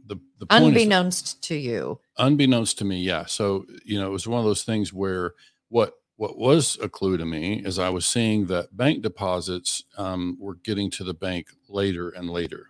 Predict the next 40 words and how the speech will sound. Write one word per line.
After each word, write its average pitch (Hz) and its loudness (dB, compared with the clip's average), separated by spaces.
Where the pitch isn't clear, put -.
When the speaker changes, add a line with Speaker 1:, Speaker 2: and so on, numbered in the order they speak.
Speaker 1:
Like, 90 -6
you 101 0
know, 87 0
what 90 0
should 120 2
be 98 4
an 90 2
overnight 92 2
process. 90 0
We 92 -4
deliver 92 0
Tuesdays, 90 0
you 98 -2
know, 85 0
transactions 90 0
on 87 0
a 82 -2
Wednesday. 95 0
Those 110 8
were 101 0
starting 95 4
to, 90 -2
to 95 -8
get 87 -4
later 90 -4
and 82 -6
later 85 -4
delivered 82 -6
to 87 -12
the 82 -12
bank. 85 -8
So, 117 0
you 135 6
know, 98 6
of 87 2
course, 117 2
I'm 90 0
looking 90 -4
at 80 -6
the, 80 0